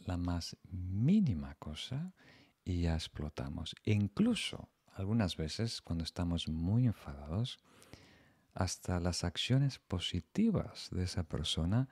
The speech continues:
la interpretamos de mal manera, ¿verdad? Inventamos un lado negativo, o no sé,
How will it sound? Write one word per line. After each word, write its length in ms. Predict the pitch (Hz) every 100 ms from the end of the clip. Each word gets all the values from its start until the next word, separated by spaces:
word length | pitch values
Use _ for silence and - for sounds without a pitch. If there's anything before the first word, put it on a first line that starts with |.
| - - - _ -
la 100 | 90
interpretamos 1300 | 85 82 80 78 78 82 78 76 76 - - - - - _ -
de 140 | 87
mal 240 | 78 76 73
manera, 480 | 71 69 71 - - _ _ _ _ _ -
¿verdad? 340 | 90 95 110 - _ _ - - - _ _ _ _ _ _ _ _
Inventamos 1000 | 92 85 80 78 - 92 95 - - - - -
un 120 | 90 87
lado 380 | 85 80 80 - - - - -
negativo, 600 | 80 76 - 76 71 73
o 80 | 78
no 120 | 80
sé, 260 | - 73